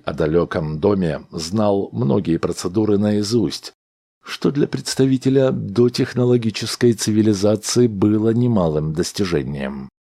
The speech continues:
Однако он не называл их программами. Они носили название "строфы инструкций"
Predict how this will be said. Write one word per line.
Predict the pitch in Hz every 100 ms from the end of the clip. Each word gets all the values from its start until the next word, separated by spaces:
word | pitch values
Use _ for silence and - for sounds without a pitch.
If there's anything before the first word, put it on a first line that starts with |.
| _ _ _
Однако | 95 98 110 143 110 110
он | 107 117 117 110 -
не | 110 110
называл | 104 95 107 107 107 104
их | -
программами. | - 104 98 113 101 90 78 67 71 - _ _ _ _
Они | - 82 80 87 85
носили | 80 - - 82 80
название | 76 69 69 85 92 90 80 67 - _
"строфы | - - 87 90 - 87 82 -
инструкций" | 85 85 - - 98 73 - 71 65